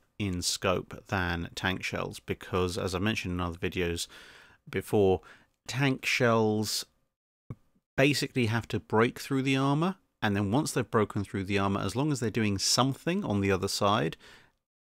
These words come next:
that's probably gonna knock out the tank, because there's very limited space inside a tank and all the vital parts are literally just there. Whereas just breaking the armor on a battleship really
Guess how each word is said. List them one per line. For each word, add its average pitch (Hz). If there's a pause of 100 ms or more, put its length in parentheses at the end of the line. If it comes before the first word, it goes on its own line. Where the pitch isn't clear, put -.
(100)
that's 107
probably 104
gonna 92
knock 95
out 90
the -
tank, 87
because 90 (120)
there's 92
very 110
limited 92
space -
inside 107
a 101
tank 101
and 98
all 92
the -
vital 92
parts -
are 85
literally 85
just -
there. 90 (480)
Whereas 92 (280)
just -
breaking 107
the 87
armor 85
on 95
a 82 (340)
battleship -
really 135